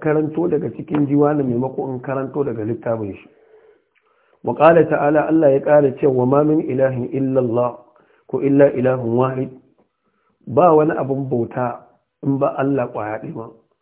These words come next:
"Wa in lam yantahu," Allah ya ce in ba su hannu ba sun daina,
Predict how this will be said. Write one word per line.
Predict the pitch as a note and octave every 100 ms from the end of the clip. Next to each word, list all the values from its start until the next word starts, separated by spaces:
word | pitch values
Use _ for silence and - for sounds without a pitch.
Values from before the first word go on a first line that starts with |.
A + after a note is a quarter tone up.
| _ _ _
"Wa | A#2
in | C3+ D#3
lam | D#3+ D#3+
yantahu," | D#3+ D#3+ A#2+ A2+ B2+ - _ _ _ _ _ _
Allah | - D#3+ D3+
ya | D3+
ce | C#3+
in | D#3 D#3+
ba | D3
su | -
hannu | A#2 B2 D3+
ba | C3+ C3
sun | D3+ D3+
daina, | D3 D3 A#2+